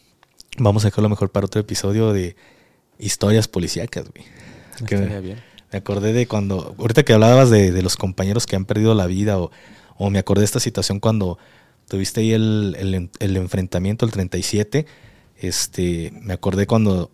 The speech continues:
Speaker 1: nos íbamos a, a estar como lo, <laughs> ¿cómo se llama? El de la película Los Increíbles, el Mister Increíble y el, y el, el Ice, ¿no? O Freud, no me, Frozen, ¿no?
Speaker 2: Frozono.
Speaker 1: Frozono, ese güey,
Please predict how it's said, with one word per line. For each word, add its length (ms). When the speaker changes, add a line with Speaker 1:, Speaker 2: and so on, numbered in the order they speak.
Speaker 1:
nos 280
íbamos 340
a, 260
a 80
estar 320
como 240
lo, 340
<laughs> 300
¿cómo 160
se 140
llama? 160
El 80
de 60
la 100
película 280
Los 180
Increíbles, 520
el 100
Mister 300
Increíble 480
y 100
el, 200
y 140
el, 720
el 240
Ice, 140
¿no? 180
O 40
Freud, 400
no 100
me, 120
Frozen, 400
¿no? 60
Speaker 2:
Frozono. 360
Speaker 1:
Frozono, 520
ese 220
güey, 220